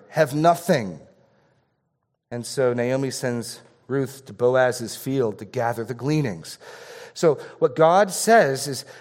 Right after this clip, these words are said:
to everyone harvesting from the land, for whether it's your crops in the field or your grapes,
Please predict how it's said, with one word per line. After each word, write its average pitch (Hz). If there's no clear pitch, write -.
to 156
everyone 190
harvesting 180
from 151
the 170
land, 139
for 123
whether 110
it's -
your 98
crops 147
in 131
the 113
field 160
or 123
your 104
grapes, 143